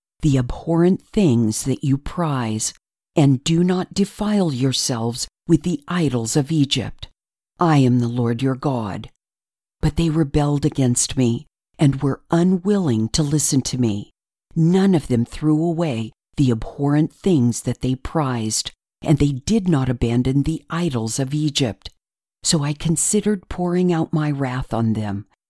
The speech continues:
exhausting my anger against them within the land of Egypt. But I acted for the sake of my name, so that it would not be profaned in the eyes of the nations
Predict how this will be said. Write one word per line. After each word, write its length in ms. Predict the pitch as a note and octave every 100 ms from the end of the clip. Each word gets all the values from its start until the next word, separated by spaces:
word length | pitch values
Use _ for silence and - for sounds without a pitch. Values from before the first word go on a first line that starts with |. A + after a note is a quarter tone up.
| _ -
exhausting 800 | D#3+ C3 - D#3+ E3 - F#3 F3
my 220 | E3 F3 -
anger 500 | D#3 D3 C3+ A#2+ B2
against 580 | D3+ B2 D3+ D3 C#3 -
them 280 | A2 G2+ G#2 _ _ -
within 380 | D#3+ F#3 F#3+
the 120 | C3+ B2
land 320 | A#2+ A#2+ B2
of 120 | B2
Egypt. 560 | D3 C#3 C3 G2 - - _ _ _ _ _
But 120 | D#3
I 220 | C#3 C#3 -
acted 520 | C#3+ D3+ - F#3+ E3+
for 160 | - B2
the 120 | B2+
sake 360 | - - C#3 E3
of 140 | D#3
my 200 | D#3 D3+
name, 460 | D#3 C3+ A#2 A#2 A2+ _ _ _
so 140 | - D#3
that 180 | D#3 C#3 -
it 100 | C#3+ -
would 340 | C3+ E3+ E3+
not 320 | F#3 F#3 -
be 100 | F#3
profaned 800 | E3+ - F3 - C#3+ B2 B2 A2+ - _ -
in 140 | D3+
the 180 | C3+ C3 -
eyes 380 | C3+ C3+ C3+
of 100 | D3+
the 100 | -
nations 720 | E3 E3+ F#3 F3 - A2+ A#2+